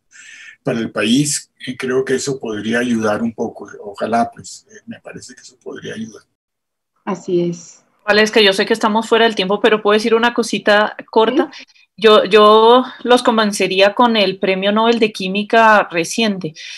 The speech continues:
Speaker 3: Y, y yo hago mucho énfasis y pongo a los estudiantes a pensar por qué les dieron Premio Nobel de Química y no de, de Medicina. Eh, puede tomarse como, no se dio el de Medicina por el temor que todavía hay a aplicarlo en Medicina,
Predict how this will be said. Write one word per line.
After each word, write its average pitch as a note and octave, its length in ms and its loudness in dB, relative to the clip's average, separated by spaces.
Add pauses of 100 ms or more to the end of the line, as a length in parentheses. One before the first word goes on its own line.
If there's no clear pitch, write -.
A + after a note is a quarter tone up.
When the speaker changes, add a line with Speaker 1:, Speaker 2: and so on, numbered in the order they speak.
(280)
Speaker 3:
Y, A3 320 0
y G#3+ 120 0
yo G#3 120 6
hago G#3+ 160 4
mucho B3 380 2
énfasis B3 460 0
y B3 60 -4
pongo A3 220 0
a A3+ 40 2
los A#3+ 160 0
estudiantes G#3 520 -2
a A#3+ 100 -2
pensar G3+ 340 0
por G#3+ 140 -2
qué A3+ 120 -2
les A3+ 120 -4
dieron A#3 280 2
Premio A3+ 300 0
Nobel A3+ 260 2
de G#3+ 140 -2
Química G#3 480 -4
y A3 100 0
no G3 240 0
de, G3+ 520 0 (200)
de G3 160 -4
Medicina. F#3+ 680 -2 (500)
Eh, G3+ 380 2
puede A#3 320 8
tomarse B3 580 4
como, A3+ 420 0
no G3 160 0
se A3+ 140 2
dio A#3+ 140 4
el B3 60 0
de B3+ 80 2
Medicina A3+ 500 0
por A#3 120 2
el G3 120 -4
temor F#3 280 -4
que - 120 -6
todavía F#3 460 2
hay G3+ 120 2
a G#3 60 4
aplicarlo G3 440 -2
en G3+ 80 -4
Medicina, G#3 520 -4